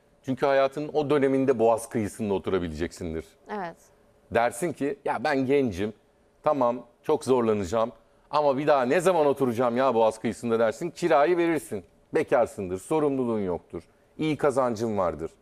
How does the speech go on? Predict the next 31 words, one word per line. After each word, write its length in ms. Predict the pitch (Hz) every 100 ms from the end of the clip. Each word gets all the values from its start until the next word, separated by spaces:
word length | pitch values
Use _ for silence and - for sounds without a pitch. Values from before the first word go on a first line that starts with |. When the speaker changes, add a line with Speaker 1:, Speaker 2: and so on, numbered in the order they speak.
| _
Speaker 1:
<laughs> 240 | _ _ - 113 - -
Hayır, 220 | 107 98
yaşadım 500 | 90 131 139 135 214
da 40 |
oradan 340 | 117 123 104 175
biliyorum. 260 | 160 156 - -
Speaker 2:
<laughs> 540 | 240 _ - _ _
Speaker 1:
Hani 240 | 123 120 104 _ _ _ - _ _
devamında 640 | 101 135 160 175 202 214 247
ama, 300 | 185 220 262 _ _ _ _ _ -
e, 40 | 135 131 135 131 139 139 131 110
sen 180 | - 208
o 140 | 214
bir 40 |
seçimdir. 520 | 220 196 - 196 110 90 -
Şimdi 220 | 120 95
bir 120 | 135
daha 160 | 190 165
ne 240 | 101 120
zaman 320 | 143 202 208
Icardi 460 | 180 143 147 117 110
bulacaksın 400 | 98 90 92 92
abi? 260 | 113 85 80 _ _ _ _ _ _ -
Yani 320 | 135 143 113 _
Fenerbahçe 760 | 123 135 190 180 160 - 196 - _ -
bir 140 | 113
daha 200 | 139 165
bir 140 | 151 143
Anelka 380 | 151 160 185 156
bulabildi 360 | 165 160 185
mi? 160 | 240 90